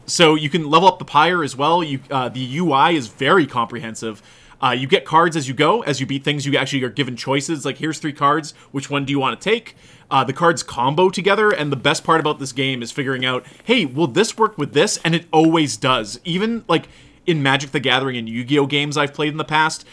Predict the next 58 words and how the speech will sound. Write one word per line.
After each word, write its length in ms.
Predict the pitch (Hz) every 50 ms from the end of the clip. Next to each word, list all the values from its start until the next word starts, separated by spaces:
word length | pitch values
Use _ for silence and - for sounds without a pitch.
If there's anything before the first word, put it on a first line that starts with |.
| - - -
there's 180 | 165 160 156
always 300 | 156 160 156 175 185 160
a 80 | 170 139
bit 180 | 117 165 156
of, 280 | 156 147 143 117 107 - _ _ _ _ -
well, 300 | 147 165 170 170 165 - 143
the 240 | 127 151 175 170 - 151
A 160 | 165 196 208
I, 220 | 202 190 185 175
the 100 | 139 -
computer, 400 | - 151 135 - 247 254 196 175
the 80 | 139 -
C 180 | - - 262
P 100 | 233 - 185 185 190
U 160 | 190 165 139
is 100 | 139 139
actually 320 | 147 151 143 - 165 143
figuring 380 | 135 - 175 151 160 156 143 143
out 200 | 139 135 123 - _ -
what 360 | 131 117 139 160 160 - 139
the 100 | 135 147
intent, 420 | 139 123 - - 139 135 135 - - _ - - 147 -
what 180 | 151 165 180
my 140 | 160 151 143
intent 400 | 135 120 - - 139 131 110 -
is. 240 | 101 67 82 - - - - - -
If 140 | 135 -
I 100 | 160 185
play 220 | 185 - 208 196 185
this 160 | 156 143 -
card, 480 | - - 175 165 151 131 123 113 110 - - - - - -
I'm 180 | 147 175 208
thinking 340 | 185 - 202 185 147 165 151
it's 120 | 143 135 -
gonna 160 | - 160 143
do 160 | 120 131 123
this, 400 | 113 127 156 143 123 - - - - - -
but 120 | - -
something 240 | - 196 165 151 180 165
completely 340 | 180 135 160 180 180 170 143
different 300 | 135 160 147 156 147 -
happens, 380 | 139 131 123 - 131 123 113 127
and 40 | 123
it 40 | -
kinda 200 | - 151 147 135
ruins 260 | 131 127 131 131 113
your 100 | 127 120
experience 480 | 110 - - 139 127 117 110 107 104 -
for 100 | - 120
that, 180 | 110 107 - - 120
that, 200 | 127 120 - 117 - -
that 180 | - 131 123 117
game. 260 | - 123 101 71 65
I 60 | 110
think 140 | 113 131 123
we 80 | 127 135
can 100 | 139 123
agree 400 | 117 107 131 127 120 120 110